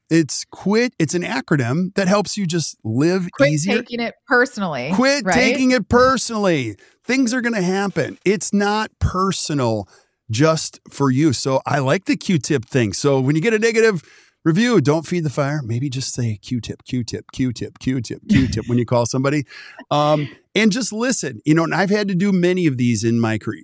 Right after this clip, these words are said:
Speaker 1: If you're not doing anything important, you're not gonna bother anybody. But if you ever put your neck out there and do something important,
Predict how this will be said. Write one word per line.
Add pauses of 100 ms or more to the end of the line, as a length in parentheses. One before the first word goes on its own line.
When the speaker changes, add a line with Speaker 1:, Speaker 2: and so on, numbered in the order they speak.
Speaker 1:
If
you're
not
doing
anything
important,
you're
not
gonna
bother
anybody. (340)
But
if
you
ever
put
your
neck
out
there
and
do
something
important,